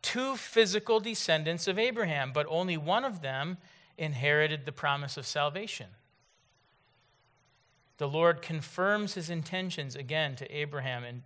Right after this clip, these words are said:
Genesis twenty-one twelve. "Abraham, through Isaac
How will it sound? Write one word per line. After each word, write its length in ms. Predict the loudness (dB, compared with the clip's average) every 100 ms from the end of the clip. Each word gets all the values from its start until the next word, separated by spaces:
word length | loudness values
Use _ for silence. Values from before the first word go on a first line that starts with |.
| -10
Genesis 420 | -4 -4 -4 -8
twenty-one 480 | -10 -10 -8 -8 -8
twelve. 340 | -4 -2 -2 -6 -20 -20 _ _ -4
"Abraham, 520 | -2 0 2 2 2
through 340 | -2 -6 -6 -6 0
Isaac 760 | 4 4 4 0 -2 -2 -10